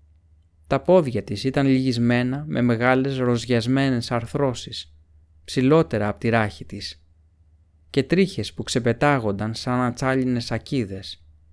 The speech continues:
Και στην άκρη κάθε ποδιού είχε ένα γαμψό νύχι. Μόλις ζούλησε το μαλακό και λασπερό της κορμί και τα αναδιπλωμένα της πόδια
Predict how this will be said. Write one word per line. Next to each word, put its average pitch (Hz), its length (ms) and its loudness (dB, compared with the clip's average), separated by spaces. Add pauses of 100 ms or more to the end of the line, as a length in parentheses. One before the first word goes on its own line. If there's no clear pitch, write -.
(760)
Και 135 100 -2
στην 127 280 2
άκρη 156 280 2
κάθε 160 300 2
ποδιού 123 640 2 (100)
είχε 139 300 0
ένα 135 160 2
γαμψό 120 460 0
νύχι. 131 560 -2 (2000)
Μόλις 170 340 2
ζούλησε 143 640 2
το - 140 -4
μαλακό 117 640 2
και - 120 -2
λασπερό 123 460 2
της 123 160 -6
κορμί 110 580 -2 (260)
και 139 120 -4
τα 135 100 2
αναδιπλωμένα 127 800 2
της 120 180 -12
πόδια 113 580 0